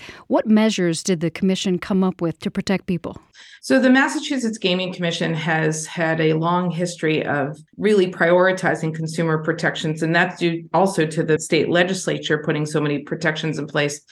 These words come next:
Speaker 2: back when they legalized casino gambling and also in turn with sports wagering. So there are a number of opportunities to have, um, advertising looked at, giving people the opportunity to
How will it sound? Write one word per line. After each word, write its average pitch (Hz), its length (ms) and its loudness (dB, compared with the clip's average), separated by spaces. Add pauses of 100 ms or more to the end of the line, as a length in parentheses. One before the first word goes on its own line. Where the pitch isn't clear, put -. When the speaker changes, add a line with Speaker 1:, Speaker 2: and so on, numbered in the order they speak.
(280)
Speaker 2:
back 165 200 2
when 165 120 2
they 156 160 4
legalized 156 680 2
casino 196 440 0
gambling 156 460 2
and 151 340 -2
also 156 320 0
in 147 140 0
turn 143 320 -2
with 135 100 -4
sports 151 400 -2
wagering. 135 500 -2 (380)
So 202 120 2
there 214 220 6
are 220 60 6
a 214 80 4
number 233 220 4
of 226 100 2
opportunities 175 960 0 (140)
to 156 400 0 (320)
have, 156 520 -2
um, 156 280 -4
advertising 196 680 2
looked 214 260 0
at, 254 260 2 (340)
giving 185 320 2
people 185 300 2
the 170 140 2
opportunity 170 800 0
to 151 380 -2